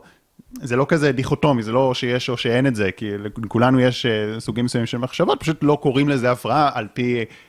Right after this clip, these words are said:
ספר ההגדרות הפסיכיאטרי. אמ, אבל יש הרבה אנשים סובלים מרמה כזו או אחרת. גם מה ש-, אמרנו גם שיש או סי די שהוא בכלל מחשבתי,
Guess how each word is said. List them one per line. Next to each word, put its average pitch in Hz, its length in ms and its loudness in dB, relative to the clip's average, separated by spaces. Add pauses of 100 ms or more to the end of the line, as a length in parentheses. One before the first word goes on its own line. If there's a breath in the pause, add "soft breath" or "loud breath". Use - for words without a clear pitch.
(120 loud breath)
ספר 127 360 2
ההגדרות 110 540 2
הפסיכיאטרי. 110 1080 -2 (600 soft breath)
אמ, 95 460 -4
אבל 101 360 -2
יש 113 260 0 (240)
הרבה 117 300 -2
אנשים 127 240 0
סובלים 127 520 2
מרמה 120 1000 -2
כזו 127 260 2
או 127 60 6
אחרת. 123 400 -2 (440 soft breath)
גם 123 140 0
מה 123 80 4
ש-, 135 100 -8
אמרנו 147 400 2
גם 120 140 2
שיש 110 220 -2
או 123 120 0
סי - 140 -6
די 127 200 2
שהוא 120 220 0
בכלל 120 460 0
מחשבתי, 117 720 -2